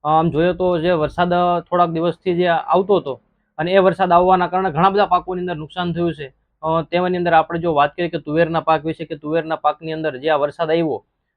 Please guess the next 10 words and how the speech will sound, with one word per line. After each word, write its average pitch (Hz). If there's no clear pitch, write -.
અને 160
તુવેરની 175
અંદર, 170
અ, 151
જે 170
પાણીનું 190
પ્રમાણ 175
વધ્યું 165
એટલે 160
કે 185